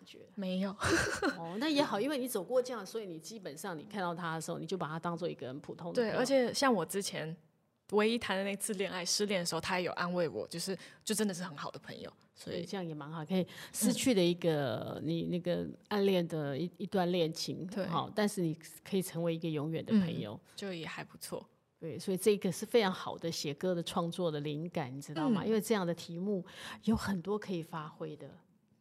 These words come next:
Speaker 2: 对，就
Speaker 1: 那你感谢他让你写了一首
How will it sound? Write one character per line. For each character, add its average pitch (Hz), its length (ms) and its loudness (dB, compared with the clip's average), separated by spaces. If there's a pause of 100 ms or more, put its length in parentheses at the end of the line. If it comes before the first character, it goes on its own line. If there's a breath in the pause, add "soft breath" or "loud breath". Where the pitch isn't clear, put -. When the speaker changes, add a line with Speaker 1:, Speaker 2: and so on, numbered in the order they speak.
(160)
Speaker 2:
对， - 260 -12 (800)
就 - 140 -14 (160)
Speaker 1:
那 196 100 -2
你 202 80 -2
感 165 220 -2
谢 196 220 0
他 180 180 -2
让 180 180 -2
你 160 60 -4
写 - 180 -6
了 110 80 -10
一 151 80 -8
首 - 240 -12